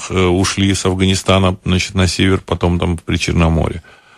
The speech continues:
А тем не менее, вот, э, по <clears throat> Кузнецову вот эти битвы, э, из Рамаяны, они происходили, вот, э, Махабхараты происходили где-то в районе Афганистана. Вот там.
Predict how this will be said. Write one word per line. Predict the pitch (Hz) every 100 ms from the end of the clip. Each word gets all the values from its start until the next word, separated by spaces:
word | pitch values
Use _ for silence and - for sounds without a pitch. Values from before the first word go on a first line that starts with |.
| - - - -
А | 90
тем | 147 165
не |
менее, | 143 151 151 127
вот, | 117 113 110
э, | 104
по | 92 117 113 110 95 -
<clears throat> | 107 92 90 92 90
Кузнецову | - 101 107 98 175 185 123
вот | 98
эти | 101 101
битвы, | 90 87 123 - 95 80 123
э, | - 85 82 80 - 80 -
из | 90 85
Рамаяны, | 92 95 101 117 127
они | 92 87
происходили, | 92 87 82 - 85 85 107 90
вот, | 80 78 -
э, | 85 82
Махабхараты | 82 82 - - 87 98 101
происходили | 78 78 76 - 80 90 85
где-то | 82 80 80
в | 76
районе | 82 85 82
Афганистана. | 78 78 76 80 - 73 73 _ _ _ _ _ _
Вот | - 80
там. | - -